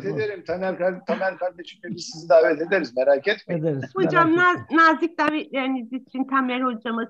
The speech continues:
Speaker 3: size çok teşekkür ediyorum. Çabalarınız
Speaker 1: Tamam.
Speaker 3: için çok teşekkür ediyorum.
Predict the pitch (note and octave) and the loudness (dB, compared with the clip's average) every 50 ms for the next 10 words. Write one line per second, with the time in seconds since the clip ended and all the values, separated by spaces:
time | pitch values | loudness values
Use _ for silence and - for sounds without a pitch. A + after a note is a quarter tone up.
0 | _ A3+ A3+ B3+ B3+ - A4+ A#4 - - D#4 - - A3+ A3 - - A3+ G3+ F#3+ | _ -10 -10 -8 -8 -6 -8 -4 -2 -2 -2 -2 -2 -6 -8 -8 -8 -4 -4 -4
1 | F#3+ F#3 - G3+ G3 F#3+ F#3+ F#3 F3+ F#3 F#3 F#3 F#3+ F#3+ - - - - - - | -4 -6 -8 -6 -6 -4 -4 -4 -2 -2 -2 0 0 -2 -4 -6 -10 -8 -4 -2
2 | D4+ B3+ D#4 D#4 D4 C#4+ C#4+ D4 D#4 E4+ - E4 D#4 - - B3 A3 - C4 - | 0 2 2 2 2 2 2 2 0 0 -2 -4 -6 -6 -8 -14 -10 -8 -10 -10
3 | - _ - A3+ A3 - G3+ G3 - _ G3+ F#3 F#3 F3+ F3+ - - F#3+ F3 E3+ | -8 _ -10 -10 -8 -8 -10 -10 -10 _ -8 -6 -6 -6 -8 -8 -8 -8 -6 -6
4 | E3+ F#3 G3+ G#3+ | -6 -8 -8 -10